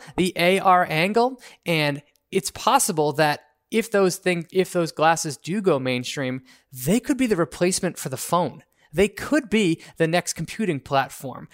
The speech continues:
the same way that the smartphone took over the, the, uh, the dumb phone,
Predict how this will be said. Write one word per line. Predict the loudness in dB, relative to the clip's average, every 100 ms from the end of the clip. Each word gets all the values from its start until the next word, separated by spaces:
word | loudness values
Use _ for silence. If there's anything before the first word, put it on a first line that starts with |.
| -10
the | -4
same | 0 0 0
way | 0 0
that | -2
the | -4
smartphone | -2 -2 -2 -4 -4 -4 -10 -10
took | -6 0
over | 0 2 0 0
the, | 2 2 4 2
the, | -2 -2 -2
uh, | 0 -2 -8 -18 -10
the | 0
dumb | 2 2
phone, | -4 -6